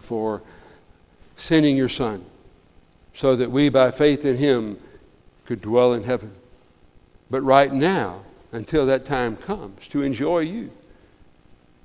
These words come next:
And to enjoy our Lord and to enjoy all the ministry that he has in our hearts and lives and the lives of his people as we gather together and as we de-, declare your name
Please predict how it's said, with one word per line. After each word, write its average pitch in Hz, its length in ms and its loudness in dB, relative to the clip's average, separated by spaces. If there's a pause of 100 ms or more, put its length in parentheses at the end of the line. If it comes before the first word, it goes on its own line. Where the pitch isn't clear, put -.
(220)
And 110 140 -8
to 131 80 -2
enjoy 127 400 2
our 123 120 4
Lord 110 420 -4 (920)
and 113 140 -12
to 139 80 0
enjoy 135 320 4
all 147 320 6
the 117 160 0
ministry 139 580 0
that 110 140 -10
he 117 120 -2
has 127 440 2
in 113 100 -2
our 120 180 2
hearts 123 360 0
and 107 120 -6
lives 110 400 -4 (360)
and 117 140 -6
the 104 60 -8
lives 113 380 -6
of 98 60 -14
his 98 140 -14
people 117 420 -8 (640)
as 95 160 -16
we 104 100 -8
gather 127 420 -2
together 113 440 -6 (500)
and 104 180 -10
as - 80 -18
we 113 120 -6
de-, - 200 -16 (140)
declare 117 400 -6
your 113 220 -4
name 98 320 -10